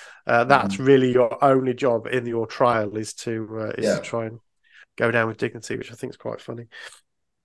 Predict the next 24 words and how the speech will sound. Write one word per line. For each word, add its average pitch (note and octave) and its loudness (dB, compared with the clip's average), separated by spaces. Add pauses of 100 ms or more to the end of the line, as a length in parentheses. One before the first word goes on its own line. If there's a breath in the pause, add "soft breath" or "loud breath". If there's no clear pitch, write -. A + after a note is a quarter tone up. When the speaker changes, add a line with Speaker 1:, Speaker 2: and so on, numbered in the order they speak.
(380)
Speaker 1:
Um, C3 4
okay, D3 6
so D#3+ 4
Star G3+ 6
Trek, E3+ 4
we, D3+ 0
we D3 -6
shouldn't, C#3+ -4
we C#3 -4
can't C#3 2
just - -14
talk A2+ -4
about - -6
Star A#2 -2
Trek, B2 -4
but C#3+ 6
I D3+ 6
will F#3 8
say C#3+ 4
that, B2 -2
you D3 -2
know, B2 2 (380 loud breath)
I C#3 6
love D#3 6